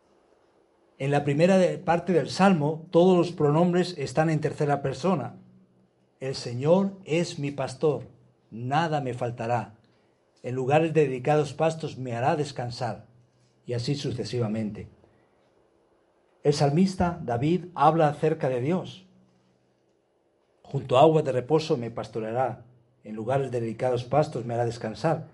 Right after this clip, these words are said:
confortará mi alma". David está hablando acerca de Dios, pero ¿qué ocurre aquí en el versículo cuatro?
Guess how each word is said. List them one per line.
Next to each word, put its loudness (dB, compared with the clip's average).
confortará 0
mi 2
alma". 2
David 0
está 2
hablando 2
acerca 0
de -2
Dios, -2
pero -4
¿qué 0
ocurre 2
aquí 0
en -2
el -4
versículo -4
cuatro? -2